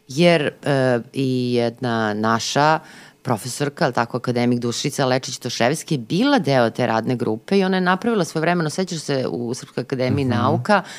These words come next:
Speaker 1: jedan veliki skup gde su u stvari došli ljudi koji su napravili ovu klasifikaciju koju mi danas koristimo. Sećaš se, bio i Peter Tyrer, tu i Mulder i tako dalje. Znači, zaista ljudi, e, koji će na osnovu, da kažem, e,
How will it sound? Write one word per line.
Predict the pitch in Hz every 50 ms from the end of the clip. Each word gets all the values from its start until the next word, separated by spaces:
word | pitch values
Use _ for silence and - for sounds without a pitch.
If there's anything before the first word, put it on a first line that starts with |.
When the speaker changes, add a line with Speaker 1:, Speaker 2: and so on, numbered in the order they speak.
| - - - - -
Speaker 1:
jedan | 147 131 160 151 143
veliki | 123 151 165 196 214 202 - 190
skup | - - - - 240 - - - -
gde | 135 123 147 143
su | - - 135
u |
stvari | - - - 185 185 185
došli | 139 151 160 180 - - 214 190
ljudi | 147 135 131 135 151 160 170 196
koji | 196 - 170 151
su | - - - - - _
napravili | - 135 135 135 151 165 - 262 277 247 220 170 147 147
ovu | 135 135 135 127
klasifikaciju | - 135 117 - - 117 - 123 117 - 123 113 107 - - - 127 104
koju | - - 117 113 110
mi | 117 123 113 107 - - - - - - _ -
danas | 113 120 123 120 113 214 -
koristimo. | - 107 202 95 104 104 - - 120 135 135 123
Sećaš | - 139 131 - 117
se, | - - 120
bio | 117 120
i | 113 113
Peter | - 120 117 - - 113
Tyrer, | 120 - - 110 104 104 104 104 110 107 110
tu | 110 - - 120
i | 113 110
Mulder | 110 107 104 104 101 104 107 104 104 107
i | 104
tako | - - 104 - 117
dalje. | 110 110 110 110 110 104 - - - - - - -
Znači, | 127 - - 151
zaista | 123 113 143 143 180 240 262 254 - -
ljudi, | 247 208 202 220 247 233 220 233 202 - - - - - - _ _ _ _
e, | - 143 139 135 131 110 - - - - - _
koji | - - 151 143 139
će | 139 - - 135 - -
na | 147 151 139 -
osnovu, | 143 - - 139 143 139
da | 139 139
kažem, | - 143 123 123 135 127 - - - -
e, | 123 127 120 117 117 110 98